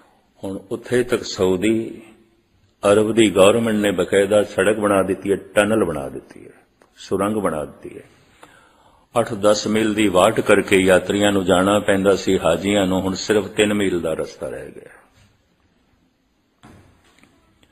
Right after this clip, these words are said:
ਜਿੱਥੇ ਬੈਠ ਕੇ ਮੁਹੰਮਦ ਸਾਹਿਬ ਬੰਦਗੀ ਕਰਦੇ ਸਨ, ਅੱਲਾਹੂ ਦਾ ਜਪ ਕਰਦੇ ਸਨ।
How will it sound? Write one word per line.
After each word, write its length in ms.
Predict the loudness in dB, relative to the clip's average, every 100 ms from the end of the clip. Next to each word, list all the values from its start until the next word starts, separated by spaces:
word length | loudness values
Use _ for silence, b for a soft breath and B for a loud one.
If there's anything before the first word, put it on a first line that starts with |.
| _ _ _ _ _ _ _ _ _ -6
ਜਿੱਥੇ 360 | -6 0 0 2
ਬੈਠ 360 | 4 2 2
ਕੇ 180 | -2 -2
ਮੁਹੰਮਦ 420 | -2 -6 -6 -8
ਸਾਹਿਬ 400 | -8 -2 -2 -2
ਬੰਦਗੀ 420 | -4 -4 -4 -4
ਕਰਦੇ 400 | -4 -8 -8 -10
ਸਨ, 240 | -12 -16 -20 -20 b b b _ _ _ _ _ -10
ਅੱਲਾਹੂ 520 | -4 0 0 0 -4
ਦਾ 180 | -2 -2
ਜਪ 280 | 0 -2 0
ਕਰਦੇ 380 | -4 -4 -6 -10
ਸਨ। 200 | -12